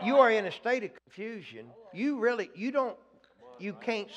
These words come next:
see what I'm trying to get you to listen to." I said, "Okay, Father, thank you." So I start listening, start driving. And of course,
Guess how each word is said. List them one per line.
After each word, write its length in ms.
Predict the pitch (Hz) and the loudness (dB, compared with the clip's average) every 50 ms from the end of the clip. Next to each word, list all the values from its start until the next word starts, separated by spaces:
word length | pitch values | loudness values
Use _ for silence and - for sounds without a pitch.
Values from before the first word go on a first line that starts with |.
| - | -8
see 180 | - 247 311 320 | -6 -6 -4 -2
what 180 | 294 233 208 | -2 0 0
I'm 140 | 190 185 185 | 0 0 -2
trying 240 | 160 196 220 277 302 | -4 -4 -4 -4 -4
to 120 | 302 226 | -6 -8
get 220 | 175 180 180 180 - | -8 -10 -10 -10 -12
you 100 | 185 170 | -12 -10
to 120 | 156 160 | -8 -2
listen 300 | 165 220 349 - - - | 0 0 0 0 -6 -14
to." 240 | - - 110 113 117 123 127 127 127 127 123 123 127 135 143 139 123 123 131 131 - - - - - 127 131 127 131 127 117 110 - - - - - - - - - _ _ - - - - | -18 -18 -16 -14 -14 -12 -12 -14 -14 -16 -16 -16 -16 -18 -18 -20 -20 -20 -20 -20 -20 -20 -20 -20 -20 -20 -20 -20 -20 -20 -20 -20 -20 -20 -20 -20 -20 -20 -20 -20 -20 _ _ -20 -18 -10 -10
I 80 | 143 | -10
said, 220 | 147 - 151 147 139 | -8 -8 -6 -2 -2
"Okay, 320 | 139 135 - - 107 101 - - | -2 -2 -2 -6 -12 -12 -12 -12
Father, 240 | 104 101 92 92 95 - | -14 -14 -14 -14 -16 -10
thank 240 | - 113 107 98 - | -10 -10 -10 -10 -12
you." 80 | 120 110 | -18 -18
So 180 | - - 143 | -8 -4 -2
I 80 | 139 135 | -2 -2
start 280 | 139 - 156 170 180 175 | -2 -2 -4 -6 -4 -6
listening, 360 | 180 180 123 - - 143 139 131 - - | -8 -10 -10 -12 -14 -16 -16 -16 -16 -8
start 260 | - 151 156 151 - | -6 -4 -4 -4 -6
driving. 320 | 127 123 120 117 117 120 117 _ _ _ _ _ _ _ _ _ _ _ _ _ _ - | -8 -8 -8 -8 -10 -12 -20 _ _ _ _ _ _ _ _ _ _ _ _ _ _ -4
And 80 | 160 | -4
of 80 | 160 - | -4 -2
course, 260 | - 175 180 175 - | 0 2 2 2 0